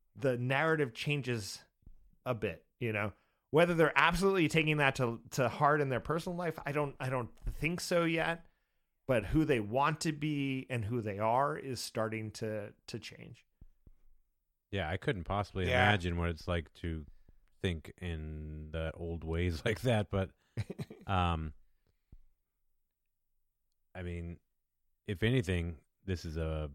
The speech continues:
Speaker 2: sort of, like, fantasy song, right?
Speaker 1: Yeah, I think
Speaker 2: Like,
Speaker 1: so.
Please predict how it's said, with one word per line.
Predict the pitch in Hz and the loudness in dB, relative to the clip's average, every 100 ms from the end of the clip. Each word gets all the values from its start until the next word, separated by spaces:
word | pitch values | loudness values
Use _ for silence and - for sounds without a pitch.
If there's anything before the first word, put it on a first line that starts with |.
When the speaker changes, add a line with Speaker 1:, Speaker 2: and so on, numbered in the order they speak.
| - _ | -12 _
Speaker 2:
sort | - 110 92 | -4 0 2
of, | 85 78 | 0 0
like, | 90 82 - - _ _ _ _ _ | 0 0 -4 -18 _ _ _ _ _
fantasy | - 95 107 - 78 | -2 0 0 -2 -6
song, | 85 76 71 71 | -6 -6 -8 -8
right? | 80 110 147 - _ _ _ _ | -2 -2 -2 -8 _ _ _ _
Speaker 1:
Yeah, | - 104 - - _ _ _ _ - | -2 -2 -4 -20 _ _ _ _ -10
I | |
think | 104 | -4
Speaker 2:
Like, | 85 | -4
Speaker 1:
so. | 87 | -4